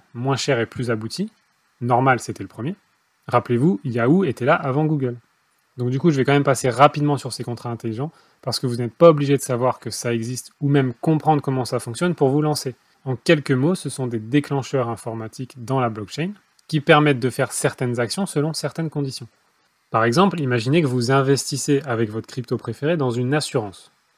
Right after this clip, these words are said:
Une assurance, comment ça marche ? Il y a un pool d'argent, qui est au départ celui des investisseurs ou des actionnaires,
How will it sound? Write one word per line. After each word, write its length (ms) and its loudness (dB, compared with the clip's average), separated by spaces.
Une 140 4
assurance, 460 6
comment 220 -4
ça 140 -2
marche ? 340 2
Il 80 -6
y 40 -4
a 40 -6
un 80 -8
pool 300 2
d'argent, 420 0
qui 140 -2
est 40 6
au 140 10
départ 380 8
celui 240 -4
des 160 -4
investisseurs 580 -2
ou 60 -2
des 180 -8
actionnaires, 480 -10